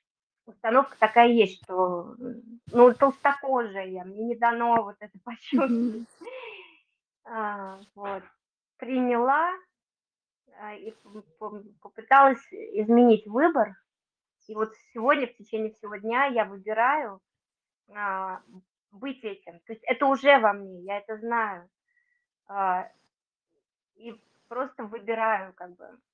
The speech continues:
Speaker 1: <laughs> И вот, э, ш-, м, что ты можешь сказать, ка-, как усилить этот выбор? Как бы. И извини, и вот ты говоришь,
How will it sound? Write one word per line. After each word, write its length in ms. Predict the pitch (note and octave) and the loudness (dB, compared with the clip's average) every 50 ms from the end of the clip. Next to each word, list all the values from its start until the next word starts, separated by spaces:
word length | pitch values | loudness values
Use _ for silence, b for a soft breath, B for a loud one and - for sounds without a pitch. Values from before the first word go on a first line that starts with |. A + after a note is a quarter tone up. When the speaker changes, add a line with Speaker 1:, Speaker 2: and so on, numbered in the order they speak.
| _ _ _ _ _ _ _ _ _ _ | _ _ _ _ _ _ _ _ _ _
Speaker 1:
<laughs> 840 | A3+ B3+ - - - - - - C4+ A#3 A#3 - G#4+ A4 F#4 C#4 _ _ | -10 -8 -8 -8 -8 -12 -10 -8 -8 -8 -8 -12 -14 -14 -16 -20 _ _
И 40 | A3 | -4
вот, 200 | A3 A#3 A3+ A3+ _ _ | -4 -4 -4 -4 _ _
э, 180 | A#3 A3 G#3+ G#3+ | -8 -8 -8 -10
ш-, 420 | - _ _ _ _ _ _ F#3 - _ _ _ G3+ | -14 _ _ _ _ _ _ -20 -20 _ _ _ -18
м, 600 | G3+ G3+ G3 G3 G3 F#3+ F#3+ F#3 F#3 F#3 F#3 _ _ _ _ _ _ _ _ _ _ _ _ _ _ _ _ _ _ _ _ | -16 -16 -14 -14 -14 -14 -14 -14 -14 -14 -16 _ _ _ _ _ _ _ _ _ _ _ _ _ _ _ _ _ _ _ _
что 120 | - B3+ | -12 -6
ты 100 | B3 - A3 | -2 0 0
можешь 300 | A3 G#3 G3+ G3 - _ | 2 0 0 -2 -6 _
сказать, 400 | _ - G#3+ G3+ G#3 G3 F#3+ - | _ -10 0 0 0 0 2 2
ка-, 260 | - G#3+ - - F#3+ - | 2 2 2 0 -4 -4
как 200 | - - - - | -4 -4 -2 -6
усилить 480 | B3 - - _ A#3+ A3+ A3 G#3+ G#3 - | -10 -10 -10 _ -6 -6 -6 -6 -8 -12
этот 220 | F#3+ F#3 - F#3 _ _ _ | -18 -20 -20 _ _ _ _
выбор? 280 | F#3+ F#3 F3 E3+ E3 - _ _ _ _ _ _ _ _ _ _ _ _ _ | -20 -20 -18 -18 -20 -20 _ _ _ _ _ _ _ _ _ _ _ _ _
Как 220 | - _ - F3+ F3+ | -20 _ -20 -20 -20
бы. 280 | F3+ F#3 F3+ - G3 G#3+ _ _ _ _ _ _ _ _ _ _ _ _ _ _ _ _ _ _ _ _ _ _ _ _ _ | -20 -20 -20 -20 -20 -20 _ _ _ _ _ _ _ _ _ _ _ _ _ _ _ _ _ _ _ _ _ _ _ _ _
И 140 | - C#4 C4+ | 0 4 4
извини, 280 | B3+ A#3 C#4 D4+ D4+ C#4 | 4 6 4 2 2 0
и 460 | - - A#3+ B3 C4 C4 C4 B3+ B3 | -2 -8 -10 -10 -8 -8 -6 -6 -4
вот 160 | A#3+ B3 A#3+ - _ C#4 - - | -6 -6 -8 -10 _ -16 -16 -14
ты 60 | C#4 A#3 | -14 -8
говоришь, 400 | A3 A#3 A#3+ B3 B3 C4 D4 | -4 2 2 2 2 2 -2